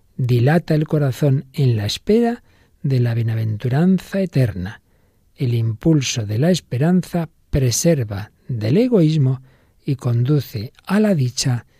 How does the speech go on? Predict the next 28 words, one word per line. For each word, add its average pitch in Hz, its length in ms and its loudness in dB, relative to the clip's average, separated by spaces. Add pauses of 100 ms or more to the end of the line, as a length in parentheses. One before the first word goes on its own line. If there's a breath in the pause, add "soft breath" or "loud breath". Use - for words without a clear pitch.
(200)
de 147 220 0
la 208 220 0 (260)
caridad. 117 580 -4 (840)
Bueno, 214 240 2
pues, 131 340 -2 (400 soft breath)
pues 117 220 -6
en 120 80 0
este 147 240 0
número 196 320 4
el 214 40 0
Catecismo 139 600 0
nos 135 240 0
ha - 20 -8
dicho 127 300 -2
cosas 143 260 -2
también 147 320 0
muy, 156 500 0
muy 170 200 2
interesantes 185 880 0
y 147 140 -6
muy 151 420 2 (100)
prácticas. - 800 -6 (460 soft breath)
Fijaos, 139 420 -4 (600 soft breath)
la 165 240 2
virtud 185 440 2 (300)
de 151 300 0
la 226 100 2
esperanza 156 960 -2